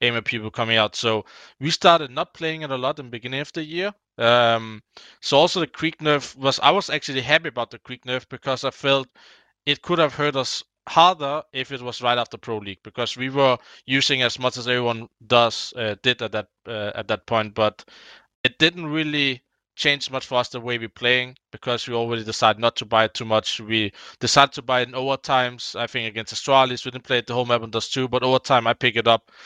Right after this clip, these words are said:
because now it doesn't matter anymore, right? It's like three rounds and, and you just have to get all the advantage you have. So I kinda didn't feel the Krieg nerf hit us that much, but it can be the zone of players were kinda getting used to playing Krieg on the C T side, like picking up from the enemies, that, that could have hurt us,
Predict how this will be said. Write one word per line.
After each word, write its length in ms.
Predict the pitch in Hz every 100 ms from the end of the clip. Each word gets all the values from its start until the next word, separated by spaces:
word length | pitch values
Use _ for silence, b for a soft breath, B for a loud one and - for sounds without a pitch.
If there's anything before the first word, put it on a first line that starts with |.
| B _
because 320 | 120 123 -
now 160 | 131 127
it 120 | 120
doesn't 220 | 127 131
matter 200 | 123 120
anymore, 360 | 113 110 104 101
right? 200 | 110 110
It's 180 | 107
like 140 | 117 107
three 240 | - 123
rounds 340 | 120 117 117 -
and, 300 | 107 107 107
and 160 | 107
you 80 | 104
just 240 | 104 113
have 160 | 131 113
to 240 | 127 113 101 b b -
get 160 | 120
all 120 | 117
the 80 | 113
advantage 440 | 104 107 98 95 -
you 80 |
have. 120 | 104 -
So 320 | - 110 107 B B B
I 60 | -
kinda 240 | 175 175
didn't 260 | 160 151 131
feel 200 | 156 135
the 100 | 123
Krieg 300 | - 131 123
nerf 200 | 120 -
hit 140 | 127
us 140 | 120
that 240 | - 127 -
much, 320 | 139 143 -
but 200 | - 127
it 100 | -
can 220 | - 156 139
be 140 | 131
the 100 | 123
zone 240 | - 131
of 100 | 123
players 500 | - 127 123 120 - - B B -
were 60 |
kinda 300 | 127 156 160
getting 240 | 143 135 127
used 280 | 127 131 -
to 60 |
playing 300 | 110 151 160
Krieg 300 | 143 139 127
on 80 | 123
the 80 | 113
C 240 | - 110
T 160 | - 123
side, 420 | - 113 92 - - _ _
like 200 | 120 113
picking 240 | 156 139 135
up 120 | 127
from 120 | 123
the 60 | 123
enemies, 480 | 151 139 131 127 -
that, 200 | 123 -
that 160 | - 135
could 120 | -
have 120 | 113
hurt 180 | 107 113
us, 300 | 101 - -